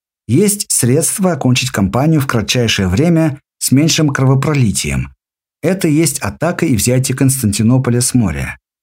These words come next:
Это предприятие опасное, трудное,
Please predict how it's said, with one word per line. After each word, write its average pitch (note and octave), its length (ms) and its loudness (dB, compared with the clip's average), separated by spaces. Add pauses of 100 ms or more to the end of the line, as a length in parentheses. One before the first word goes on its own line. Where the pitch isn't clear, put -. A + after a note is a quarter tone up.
(560)
Это D#3 200 -2
предприятие D#3 680 0
опасное, C3+ 800 -2
трудное, F2 720 0